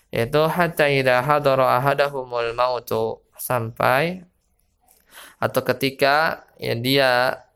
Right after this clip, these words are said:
ya, had-, apa,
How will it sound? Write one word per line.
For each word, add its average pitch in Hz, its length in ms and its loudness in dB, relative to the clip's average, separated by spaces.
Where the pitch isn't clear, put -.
ya, 110 560 -2
had-, - 320 -2
apa, 147 480 0